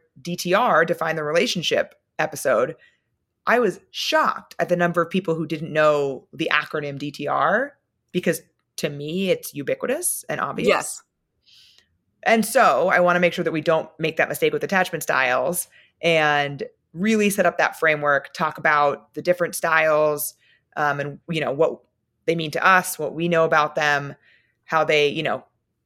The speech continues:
Speaker 1: impact us personally. And we'll get into, you know, a quiz that we both took. And then I'm super excited that next week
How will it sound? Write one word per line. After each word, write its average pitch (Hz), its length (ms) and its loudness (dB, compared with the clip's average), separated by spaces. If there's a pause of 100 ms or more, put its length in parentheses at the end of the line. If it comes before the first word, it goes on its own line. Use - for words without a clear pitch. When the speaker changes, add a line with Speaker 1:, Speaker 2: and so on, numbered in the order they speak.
(120)
Speaker 1:
impact 175 420 0 (160)
us 151 280 0 (100)
personally. 156 760 -2
And 143 100 -8
we'll 139 100 -10
get 139 160 -4
into, 139 300 -6
you 139 120 -8
know, 127 100 -8
a 135 60 -8
quiz 151 280 0
that 147 80 -2
we 147 80 -4
both 143 280 -4
took. 147 360 -2 (380)
And 165 140 -4
then 175 80 2
I'm 160 120 0
super 262 440 -2
excited 143 720 0
that - 200 -4
next 170 460 -4
week 143 340 -8